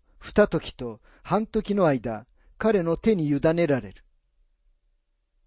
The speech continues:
一時と二時と半時の間とは、ここでも三年半を意味しています。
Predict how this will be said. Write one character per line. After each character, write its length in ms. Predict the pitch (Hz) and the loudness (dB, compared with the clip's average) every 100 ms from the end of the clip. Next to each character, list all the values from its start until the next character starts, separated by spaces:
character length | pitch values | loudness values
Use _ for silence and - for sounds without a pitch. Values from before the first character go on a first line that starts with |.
| _ _ _ _ _ _ _ _ _ _ - - - | _ _ _ _ _ _ _ _ _ _ -20 -20 -18
一 220 | - - | -6 -4
時 240 | 185 160 - | -2 -4 -4
と 120 | 147 | -6
二 240 | - 202 | 0 0
時 260 | - 180 - | 0 -4 -8
と 280 | 139 123 110 _ | -8 -8 -10 _
半 260 | - 202 | -6 -6
時 300 | 220 214 - | -4 -6 -4
の 140 | 185 151 | -2 0
間 380 | 147 120 110 98 - | 0 -2 -6 -8 -6
と 120 | 151 | -2
は、 260 | 131 113 - _ - | 0 -2 -8 _ -20
こ 140 | - | -6
こ 100 | 175 | -2
で 80 | 151 | 0
も 260 | 151 196 - _ | 0 -2 -4 _
三 340 | - 175 214 | -2 0 0
年 200 | 226 214 | -2 -2
半 320 | 175 208 170 170 | -2 -2 -2 -2
を 100 | 185 | 0
意 60 | |
味 100 | 180 | -2
し 100 | - | -4
て 80 | - | -12
い 60 | - | -20
ま 120 | - | -20
す。 240 | - - | -20 -20